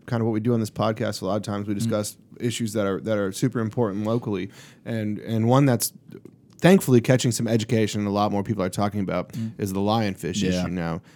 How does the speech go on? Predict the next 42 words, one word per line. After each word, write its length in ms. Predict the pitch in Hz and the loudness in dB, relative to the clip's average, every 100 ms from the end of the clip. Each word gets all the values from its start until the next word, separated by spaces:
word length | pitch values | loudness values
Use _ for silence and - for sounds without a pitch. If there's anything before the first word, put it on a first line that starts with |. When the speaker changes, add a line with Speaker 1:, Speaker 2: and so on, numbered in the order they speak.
| - - | -20 -6
Speaker 1:
Um, 440 | 104 95 87 82 - | -2 -2 -2 -8 -8
can 80 | - | -2
we 60 | 117 | 2
talk 160 | 143 | 4
a 40 | 131 | 6
little 160 | 131 | 6
bit 140 | 123 104 | 6 4
about, 400 | 110 120 117 - | 4 2 0 -6
like, 160 | 101 | -6
how, 100 | 104 | -6
like, 200 | 110 98 | -6 -6
how 160 | - 101 | -2 -2
it 80 | 82 | -2
started 600 | - 113 113 107 104 98 | 0 4 4 6 4 2
and, 320 | 87 85 71 - | -4 -8 -12 -16
and 540 | - 101 90 82 85 - - - - - | -10 -10 -8 -10 -12 -18 -20 -20 -20 -10
in 160 | - 107 | -4 0
any 160 | 101 113 | 2 2
sort 240 | - 107 | 2 2
of, 60 | 110 | 2
I'm 80 | 104 | 2
sure 160 | 135 | 4
you 80 | 120 | 4
have 100 | 117 | 4
the 80 | 95 | 2
best 240 | 104 104 | 0 -2
information 540 | 107 - 101 98 120 113 | -4 -4 0 6 8 10
Speaker 2:
Yeah, 340 | 107 104 98 101 | 8 6 2 2
Speaker 1:
as 80 | 107 | 2
Speaker 2:
well, 80 | |
Speaker 1:
far 140 | 104 104 | 4 6
as, 80 | 127 | 10
Speaker 2:
I 20 | |
don't 100 | 156 | 12
Speaker 1:
like, 0 | |
Speaker 2:
know 120 | 156 | 12
Speaker 1:
the 80 | 123 | 10
Speaker 2:
if 60 | |
it's 20 | 123 | 10
the 40 | |
best 220 | 180 175 | 12 12
Speaker 1:
numbers 120 | 123 | 12